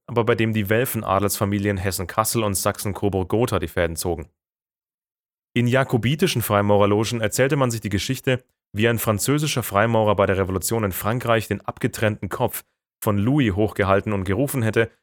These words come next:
"Jacques de Molay, der letzte Großmeister des Tempelritterordens, sei nun endlich gerächt."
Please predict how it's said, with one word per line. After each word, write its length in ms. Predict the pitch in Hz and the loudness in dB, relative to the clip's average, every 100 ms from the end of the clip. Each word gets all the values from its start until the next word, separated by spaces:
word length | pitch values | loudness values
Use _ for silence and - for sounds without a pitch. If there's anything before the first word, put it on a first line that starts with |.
| _ _ | _ _
"Jacques 380 | 82 90 139 - | -6 0 0 0
de 80 | 143 | 2
Molay, 480 | 123 123 135 78 - - | 2 2 0 -2 -8 -4
der 80 | 90 | -2
letzte 280 | 110 - - | 0 -2 -2
Großmeister 680 | 92 131 - 98 90 90 98 | 0 0 0 0 0 0 -4
des 160 | 92 | -4
Tempelritterordens, 880 | - 131 131 101 98 104 104 104 - _ _ _ | -4 -2 0 -2 0 2 2 0 -4 _ _ _
sei 200 | 95 110 | 0 0
nun 160 | 135 123 | 2 0
endlich 360 | 113 101 104 - | -2 -4 -4 -2
gerächt." 480 | 107 87 - - | -2 -2 -4 -14